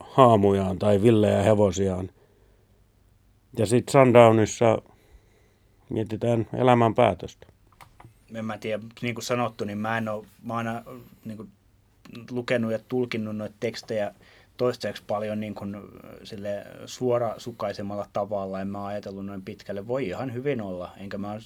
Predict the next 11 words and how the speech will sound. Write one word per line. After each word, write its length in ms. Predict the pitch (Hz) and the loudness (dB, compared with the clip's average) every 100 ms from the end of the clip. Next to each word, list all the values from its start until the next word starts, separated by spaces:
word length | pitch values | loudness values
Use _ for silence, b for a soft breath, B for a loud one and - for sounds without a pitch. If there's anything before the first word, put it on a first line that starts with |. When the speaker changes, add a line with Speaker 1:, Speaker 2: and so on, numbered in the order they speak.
| 107 | -12
Speaker 2:
ainakaan 340 | 107 101 107 | -12 -10 -10
nyt 100 | 104 98 | -10 -12
tässä 240 | 113 - | -12 -12
niin 140 | 104 98 | -12 -14
kuin 160 | 104 _ _ _ - | -18 _ _ _ -14
rupea 360 | 110 - 107 110 | -10 -4 -2 -2
ampumaan 400 | 110 113 117 120 | -4 -10 -8 -4
alas 320 | 127 113 - | -2 -2 -4
tota 240 | 92 95 | -10 -10
sun 260 | 92 95 95 - | -8 -12 -12 -16
teoriaa. 600 | - 104 95 95 92 87 | -10 -8 -8 -10 -10 -12